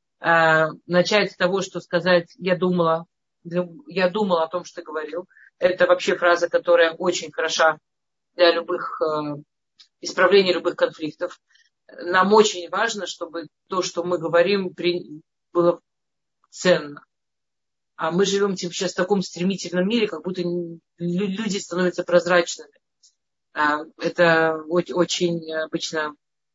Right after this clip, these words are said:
даёт человеку то, что он искал. Я думал о том, что говорил. Я А, есть вещи, за которые я готова, я хочу просить прощения.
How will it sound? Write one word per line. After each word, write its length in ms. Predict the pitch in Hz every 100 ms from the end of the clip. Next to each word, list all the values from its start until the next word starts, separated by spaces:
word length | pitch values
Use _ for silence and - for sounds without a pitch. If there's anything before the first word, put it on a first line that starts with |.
| _ _ _ -
даёт 320 | 170 185 175
человеку 460 | - 165 175 170
то, 160 | 170 170
что 180 | - 165
он 120 | 156
искал. 400 | 151 - 147 156 _ _ _ _ _
Я 140 | 165 170
думал 280 | 196 185
о 40 | 170
том, 140 | 175
что 160 | 160 165
говорил. 440 | 165 156 151 180
Я 420 | 190 170 160 160 160 _ _ _
А, 280 | - 156 156
есть 420 | 165 175 214 -
вещи, 260 | 175 185 180
за 100 | 156
которые 420 | 160 175 170 160
я 140 | 160
готова, 500 | 156 160 170 165 165
я 140 | 160 160
хочу 240 | 156 170
просить 320 | - 156 -
прощения. 580 | - 151 - 151 175 208